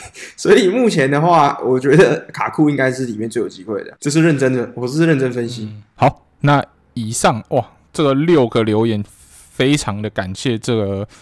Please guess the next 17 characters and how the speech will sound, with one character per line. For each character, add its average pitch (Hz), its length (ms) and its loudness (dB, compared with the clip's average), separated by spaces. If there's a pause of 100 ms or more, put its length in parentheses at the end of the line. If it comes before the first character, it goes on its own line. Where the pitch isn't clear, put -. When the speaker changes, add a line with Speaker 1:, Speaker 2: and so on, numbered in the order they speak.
(220)
Speaker 2:
六 156 220 4
个 117 100 4
粉 104 260 0
丝 127 240 -2
的 123 140 4
留 110 300 -2
言 98 200 -4
啊。 104 120 -8 (100)
那 127 160 -2
希 135 220 -6
望 139 200 0
下 156 180 2
个 117 60 2
礼 110 160 -4
拜 135 160 0
我 101 100 -4
们 104 380 -8